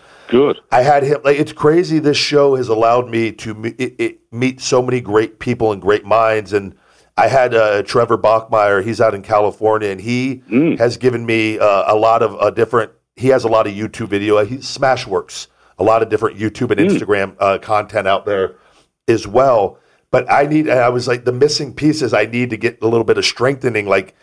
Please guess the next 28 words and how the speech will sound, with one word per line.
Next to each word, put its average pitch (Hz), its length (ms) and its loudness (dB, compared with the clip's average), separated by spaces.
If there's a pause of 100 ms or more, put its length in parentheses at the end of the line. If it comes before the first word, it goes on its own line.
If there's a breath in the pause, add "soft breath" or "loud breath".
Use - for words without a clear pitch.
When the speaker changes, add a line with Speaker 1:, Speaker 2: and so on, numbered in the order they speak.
(200 soft breath)
Speaker 2:
there's 120 220 2
some 107 140 -10
strengthening 135 560 -2
things 117 360 -4
that 107 100 4
I 101 80 4
was 98 220 -4
missing 131 380 0
on 98 180 2
this 95 180 -2 (160)
game 127 240 0
plan, 92 420 0 (360 soft breath)
and 107 120 2
I 110 80 2
feel 131 200 0
like 123 180 0
this, 117 240 -2 (240)
adding 120 280 0
some 110 200 -4
of 104 60 0
this 104 140 0
stuff 107 280 0
in 113 120 0
from 98 160 -2
you 92 120 -6
is 90 120 -6
really 107 280 2
gonna 92 380 0